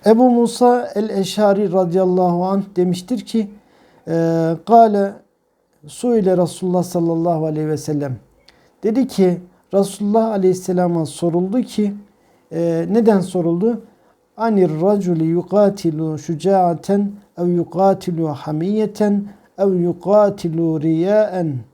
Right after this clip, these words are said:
eyyü zelike fî sebilillah." Yani dedi ki, bir adam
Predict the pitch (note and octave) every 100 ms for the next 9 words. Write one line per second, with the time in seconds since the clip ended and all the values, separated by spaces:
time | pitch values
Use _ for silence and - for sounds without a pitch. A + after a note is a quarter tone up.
0 | _ - C4 A#3 G3+ F#3 G3 D#3+ - F3+
1 | E3+ D#3+ - D3+ D3+ C#3 C3+ C3 B2 _
2 | _ _ _ - _ - A#3 B3+ A3 A#3
3 | B3+ B3+ F#3+ F3 F3 _ _ _ _ _
4 | - F3 E3 F3 C4 C4 G3 F#3 G3 D3